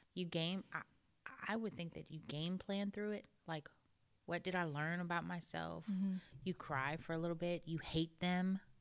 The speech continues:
Speaker 2: Mm-hmm.
Speaker 1: I think it's those stages of grief that
Speaker 2: Burn
Speaker 1: you go
Speaker 2: their
Speaker 1: through.
Speaker 2: stuff.
Speaker 1: Burn their, whatever you have to do. Throw away their
Speaker 2: Whatever.
Speaker 1: things,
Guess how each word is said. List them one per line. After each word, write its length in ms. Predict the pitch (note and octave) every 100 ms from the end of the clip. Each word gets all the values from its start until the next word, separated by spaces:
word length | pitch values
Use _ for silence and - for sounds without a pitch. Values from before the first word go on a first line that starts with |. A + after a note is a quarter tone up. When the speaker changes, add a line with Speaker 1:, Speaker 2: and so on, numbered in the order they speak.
| - - - - - -
Speaker 2:
Mm-hmm. 240 | G#3 G3+ G3+ -
Speaker 1:
I 40 | G3
think 160 | C4+ B3
it's 80 |
those 180 | - G#3+
stages 420 | - F#3 F#3 F3+
of 120 | D#3+ D3+
grief 340 | D#3+ D3+ - -
that 100 | D3
Speaker 2:
Burn 200 | F3+ F#3
Speaker 1:
you 40 |
go 40 | F3+
Speaker 2:
their 100 | E3+
Speaker 1:
through. 100 | -
Speaker 2:
stuff. 380 | F3+ E3 F#3+ G3 - -
Speaker 1:
Burn 200 | A3+ C#4
their, 100 | D4+
whatever 340 | A#3 D4 D#4+
you 80 | E4+
have 120 | F4 D#4+
to 80 |
do. 160 | D4 D4+
Throw 220 | - G3+
away 180 | G3+ G#3
their 160 | - E3
Speaker 2:
Whatever. 60 | E3+ E3+
Speaker 1:
things, 420 | A#3 A#3 A#3